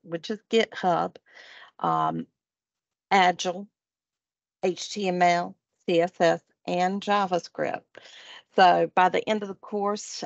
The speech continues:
um, you'll know how to use GitHub for the version control and collaboration, which is a skill many,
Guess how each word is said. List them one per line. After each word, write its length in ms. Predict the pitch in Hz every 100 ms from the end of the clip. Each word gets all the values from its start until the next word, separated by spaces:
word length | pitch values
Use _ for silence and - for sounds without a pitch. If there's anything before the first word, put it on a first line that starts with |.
| -
um, 360 | 165 160 160
you'll 160 | 160 165
know 220 | 170 165
how 280 | 165 180 180
to 100 | 190
use 380 | 180 175 170 - _ _
GitHub 460 | - 165 - 180 175 - _ -
for 120 | 180
the 140 | 180
version 500 | 185 185 180 190 202
control 480 | 190 185 - 185 175
and 140 | 175 175
collaboration, 840 | - 165 156 160 156 156 - 175
which 180 | 165 -
is 160 | 175 -
a 20 | _
skill 320 | _ 160 170 165
many, 400 | 165 165 180